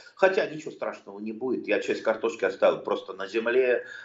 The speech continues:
э, на улице, то, то, то есть нормально, ничего страшного, э, не случится. Пусть просыпается, ей нужно те-, нужно тепло, чтобы вот пошел посыл у нее: «Все, весна, ребята, давайте просыпайтесь,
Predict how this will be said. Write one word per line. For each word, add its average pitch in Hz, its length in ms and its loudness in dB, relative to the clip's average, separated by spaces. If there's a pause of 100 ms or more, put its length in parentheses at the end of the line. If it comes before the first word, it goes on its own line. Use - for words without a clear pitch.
(120)
э, - 40 -2
на 95 800 4
улице, 80 760 -6
то, 90 80 -8
то, 87 200 -6
то - 180 -4
есть - 260 -6
нормально, 90 400 -2
ничего 87 260 -4
страшного, 85 580 -4 (360)
э, 90 300 6
не 101 160 -6
случится. 98 540 -6
Пусть - 280 -4
просыпается, - 640 2
ей 190 200 6
нужно 151 320 0
те-, 135 140 2
нужно 135 440 4
тепло, 214 340 0
чтобы 156 340 -2
вот 123 220 -10
пошел 170 400 6
посыл 156 600 2
у 110 40 -4
нее: 117 360 -4
«Все, 165 340 0
весна, 156 440 0
ребята, 131 460 -2
давайте 113 320 -4
просыпайтесь, - 760 -4